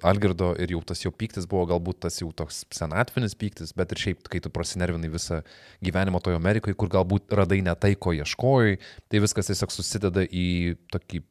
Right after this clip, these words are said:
piktą, kaip vienam šaltiniui rašė, kaprizingą senį. Ir jie susipyko, e, kai Algirdas jau krovėsi daiktus, tariamai tėvas pasikvietė jį į kambarį ir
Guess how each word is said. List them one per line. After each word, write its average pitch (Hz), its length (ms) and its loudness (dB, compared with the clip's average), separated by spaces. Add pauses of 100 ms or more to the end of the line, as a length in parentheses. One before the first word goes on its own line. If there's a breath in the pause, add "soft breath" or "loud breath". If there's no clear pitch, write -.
(140)
piktą, 98 560 4 (180)
kaip 87 160 -2
vienam 90 540 2
šaltiniui 90 360 -2
rašė, 85 300 2
kaprizingą 87 720 2
senį. 78 400 -6 (800 soft breath)
Ir 92 320 6
jie 87 220 4
susipyko, 104 1040 4
e, 87 200 -4 (200)
kai 92 180 0 (140)
Algirdas 90 480 2
jau 90 100 -2
krovėsi 92 460 4
daiktus, 82 680 -2
tariamai 87 420 2
tėvas 98 320 2
pasikvietė 87 560 -4
jį 85 300 -4
į - 20 -18
kambarį 113 460 0 (640 soft breath)
ir 85 420 4